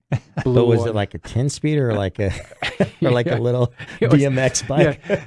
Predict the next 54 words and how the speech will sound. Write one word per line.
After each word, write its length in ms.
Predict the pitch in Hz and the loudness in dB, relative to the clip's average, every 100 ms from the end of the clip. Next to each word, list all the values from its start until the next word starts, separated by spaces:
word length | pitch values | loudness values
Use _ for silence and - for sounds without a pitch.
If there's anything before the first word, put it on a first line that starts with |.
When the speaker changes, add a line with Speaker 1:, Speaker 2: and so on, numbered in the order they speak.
| - | -6
Speaker 2:
Steve 260 | 202 208 170 | -2 -2 0
Pearson 320 | 175 160 156 | 0 -2 -2
is 160 | 135 123 | -2 -2
in 80 | 135 | 0
the 100 | 208 | 0
building 440 | 135 135 135 120 | 0 0 -2 -4
Speaker 1:
<laughs> 60 | - - _ _ _ - - - | -12 -14 _ _ _ -20 -14 -6
Th-, 100 | - | 0
Speaker 2:
with, 100 | - | 2
Speaker 1:
those 140 | 233 160 | 2 2
Speaker 2:
with, 80 | |
Speaker 1:
are 40 | 240 | 0
important 380 | 202 220 180 151 | 0 -2 -2 0
Speaker 2:
with 100 | 185 | 0
Speaker 1:
questions, 140 | - | 2
Speaker 2:
dumb 180 | 165 156 | 0 0
Speaker 1:
Mike. 160 | 107 113 | -2 -2
Speaker 2:
questions, 460 | 135 156 135 135 | -2 -2 -6 -6
yeah. 360 | 196 117 127 247 | -4 -4 -2 -4
Speaker 1:
<laughs> 40 | - _ 160 - _ _ - - - | -6 _ -12 -12 _ _ -20 -14 -4
Speaker 2:
It 60 | 165 | -2
was, 100 | 156 | 0
it 120 | 156 | -2
had 100 | 165 | -2
a 40 | |
banana 340 | 135 139 135 139 | -2 -4 -4 -6
seat. 460 | - 143 147 151 | -4 -2 -2 -4
It 120 | 127 | -6
was, 260 | 127 190 - _ - - 381 - - | -2 -2 -4 _ -20 -10 -6 -6 -4
<laughs> 720 | - - - - - _ _ | -6 -6 -10 -16 -16 _ _
he 60 | 160 | -2
was 120 | 139 | -2
an 100 | 135 | -2
elementary 500 | 131 127 123 123 117 | -4 -4 -6 -6 -8
student. 480 | - 123 113 120 - - - | -4 -4 -4 -6 -6 -8 -10
<laughs> 180 | - | -10
Speaker 1:
I 80 | - | -4
mean, 160 | 165 165 | -2 0
if 60 | 170 | 0
it 100 | 175 | 0
was 160 | 151 | 0
a 40 | 139 | -2
beach 340 | 120 233 247 | -2 -4 -4
cruiser, 360 | 156 131 123 131 | -4 -2 -2 -2
I'm 140 | 131 | -4
thinking, 340 | 139 143 135 120 | -6 -6 -6 -6
"Wow, 240 | 135 170 | -4 -4
that 120 | 143 170 | -4 -6
would 100 | 139 | -8
have 80 | |
been 120 | 127 120 | -8 -8
a 40 | |
great 260 | 113 123 123 | -6 -4 -4
trip." 340 | - 160 127 | -4 -4 -4